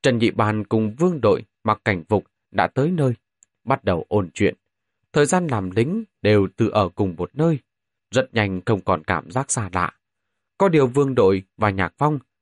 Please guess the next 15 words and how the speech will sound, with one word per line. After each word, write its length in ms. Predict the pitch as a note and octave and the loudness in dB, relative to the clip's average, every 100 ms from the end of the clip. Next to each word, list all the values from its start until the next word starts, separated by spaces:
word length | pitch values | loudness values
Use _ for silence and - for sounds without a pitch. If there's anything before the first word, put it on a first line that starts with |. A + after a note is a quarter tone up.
| _ - | _ -2
chung 180 | B2 | -2
quy 280 | - A2 G2+ | 2 2 2
vẫn 260 | F#2+ C3 B2+ | 2 0 0
còn 320 | G2+ E2+ D2 - | -2 -2 -4 -6
cách 100 | C#3+ | -2
một 200 | F#2+ - | -4 -2
tầng. 200 | G2 D#2+ _ _ _ _ _ - | -2 -4 _ _ _ _ _ -2
Chỉ 160 | B2 A2+ | 0 2
nhắc 200 | F#3+ F#3 | 0 0
nhở 140 | G2+ - | 0 0
anh 280 | C#3+ C3+ | -2 -4
cẩn 280 | B2+ A2 D#2+ | -2 -2 -2
thận 240 | G2 G2 E2+ | -6 -6 -6
một 200 | D2+ - | -8 -2
chút, 200 | F#3+ | -2